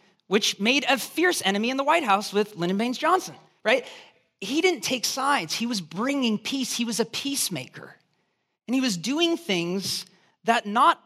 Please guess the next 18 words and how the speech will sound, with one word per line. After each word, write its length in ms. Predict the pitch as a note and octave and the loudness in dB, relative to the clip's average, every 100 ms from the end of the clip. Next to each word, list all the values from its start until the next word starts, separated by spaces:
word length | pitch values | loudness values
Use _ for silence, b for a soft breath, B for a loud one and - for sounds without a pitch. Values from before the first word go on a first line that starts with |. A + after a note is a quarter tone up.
| - | 0
every 360 | C4+ B3 C#4 | 0 2 -2
side 480 | - - C#4+ B3+ F3+ | -2 -2 0 0 2
really 180 | A3 A3+ | 0 0
loves, 300 | B3 C4 E3 | 2 0 2
but 160 | G#3+ | -2
he 100 | G#3 | 0
was 100 | C#4+ | 0
calling 440 | - - B3+ A#3+ G3+ | -2 2 4 4 -2
both 360 | D#3 B3 F4 | 2 2 2
sides 520 | - - D#3+ D#3+ D#3+ - | 0 -2 0 0 -2 -6
to 100 | F#3 | -6
justice. 800 | D#3+ G3+ F3+ - - - - - _ _ _ _ _ _ _ _ _ _ _ _ _ _ _ _ _ _ _ | 0 0 0 -8 -8 -6 -6 -8 _ _ _ _ _ _ _ _ _ _ _ _ _ _ _ _ _ _ _
And 260 | F#3+ G3 G3 - _ | 2 2 -2 -10 _
likewise, 600 | G3 A3+ G#3 F3+ F3 - | -4 -2 2 2 2 -4
he 100 | G3+ | -6
suffered 520 | F3+ A3 G#3 E3+ D3+ - - | -2 -2 -2 -4 -6 -12 -20
for 320 | - - A3+ | -10 -2 0
it. 320 | D3+ - - | 0 -6 -12